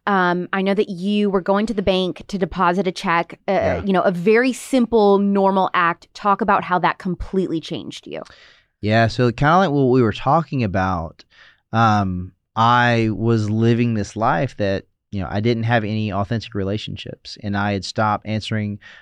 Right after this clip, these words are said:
Speaker 2: my mom's calls, and I, there's no one in my life that was calling me Joshua.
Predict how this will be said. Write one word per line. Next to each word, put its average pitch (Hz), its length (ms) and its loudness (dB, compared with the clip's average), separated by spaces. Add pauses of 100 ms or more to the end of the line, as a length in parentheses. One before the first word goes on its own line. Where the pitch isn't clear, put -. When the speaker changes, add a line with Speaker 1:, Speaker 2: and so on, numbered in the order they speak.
(120)
Speaker 2:
my 110 100 0
mom's 101 380 0
calls, 143 760 0 (100)
and 98 520 -4 (420)
I, 107 120 -2 (100)
there's 120 240 2
no 147 180 4
one 165 160 4
in 127 80 4
my 117 140 4
life 98 240 0
that 90 80 -8
was 90 100 -6
calling 98 420 0
me 87 420 -8 (100)
Joshua. - 560 -8